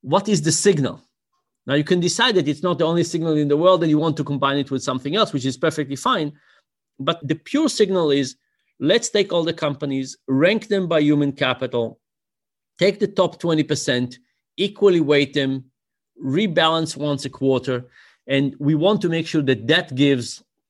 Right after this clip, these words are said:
high returns. Now, after that, you could do other things with it to take other things into account.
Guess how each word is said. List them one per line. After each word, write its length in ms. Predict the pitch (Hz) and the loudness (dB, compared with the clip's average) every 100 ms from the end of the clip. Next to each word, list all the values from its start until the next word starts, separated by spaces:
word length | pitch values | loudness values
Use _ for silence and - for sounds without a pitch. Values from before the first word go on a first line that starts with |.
| _ _ _ | _ _ _
high 180 | - 135 | -2 0
returns. 720 | 131 120 165 202 330 311 - _ _ _ _ _ - _ - | 0 -2 -4 -4 -4 -8 -16 _ _ _ _ _ -20 _ -6
Now, 320 | 135 170 147 | 0 0 2
after 320 | 269 277 - | 0 0 0
that, 240 | 170 165 165 | 0 0 -2
you 60 | |
could 180 | 151 156 | -4 -2
do 160 | 151 156 | 2 2
other 180 | 139 139 | 2 0
things 340 | - 156 123 | 2 2 2
with 140 | 127 | 2
it 140 | 117 113 | 0 -2
to 80 | 117 | -4
take 260 | 139 131 | -2 0
other 200 | 131 131 | 0 -2
things 280 | 127 127 110 | 0 -4 -4
into 240 | 120 113 | -6 -6
account. 520 | 117 - 107 - 107 | -8 -8 -14 -14 -18